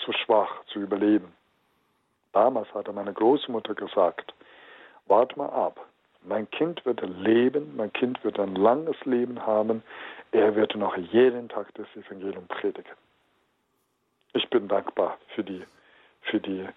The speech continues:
für die Worte aus Glauben von meiner Großmutter für mein Leben.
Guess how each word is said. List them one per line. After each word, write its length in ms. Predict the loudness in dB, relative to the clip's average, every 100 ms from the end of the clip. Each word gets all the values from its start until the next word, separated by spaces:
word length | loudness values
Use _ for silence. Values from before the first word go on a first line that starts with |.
| _ _ _ -12 -8 -2
für 100 | -2
die 320 | 0 0 -2 -2 -6 -18 _ -18 -18 _ -2 4
Worte 400 | 4 4 0 -6
aus 140 | -6 -12
Glauben 480 | -2 2 2 0 -8
von 160 | -12 -10
meiner 220 | -12 -14
Großmutter 640 | -10 -10 -10 -16 -12 -10 -10
für 80 | -8
mein 200 | -8 -4
Leben. 240 | -2 -4